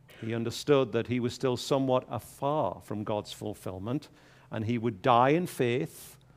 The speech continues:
awaiting, but in certain hope of God's fulfillment, and he passes this on.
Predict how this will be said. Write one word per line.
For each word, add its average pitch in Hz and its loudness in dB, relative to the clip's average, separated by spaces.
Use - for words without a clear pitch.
awaiting, 175 10
but 113 -8
in 113 -2
certain 147 2
hope 110 -6
of 104 -6
God's 113 -2
fulfillment, 120 -4
and 127 -2
he 131 -4
passes 135 -6
this 127 -6
on. 135 -2